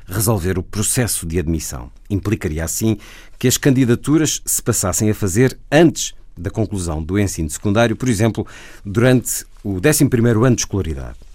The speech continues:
Os resultados poderiam, sem dificuldade, ser anunciados durante o décimo segundo ano e os alunos poderiam escolher, caso fossem aceites em várias universidades diferentes, entre as várias hipóteses. Bom,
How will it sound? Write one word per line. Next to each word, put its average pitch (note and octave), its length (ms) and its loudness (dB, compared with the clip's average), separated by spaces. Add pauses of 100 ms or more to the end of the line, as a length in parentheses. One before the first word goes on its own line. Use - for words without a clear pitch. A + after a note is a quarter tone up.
(140)
Os F2+ 100 -6
resultados D#2 480 -8
poderiam, D#2+ 360 -4
sem A#2+ 220 0
dificuldade, E2 540 -6 (260)
ser A2 280 0
anunciados G2+ 520 -2
durante G#2+ 460 2
o - 20 -4
décimo E2+ 320 -6
segundo A2+ 320 -2
ano G#2+ 140 0 (300)
e F3+ 80 -2
os G3 100 2
alunos D3 300 6
poderiam F#2 340 0
escolher, F#2+ 480 -2 (140)
caso - 240 -8
fossem E2+ 340 -8
aceites - 560 -2
em E2 120 -6
várias G2 340 0
universidades D#2 560 -6
diferentes, G2+ 440 -2 (380)
entre D3 300 0 (180)
as B2+ 180 -2
várias F#2+ 500 0
hipóteses. - 480 -12 (800)
Bom, F2 220 -2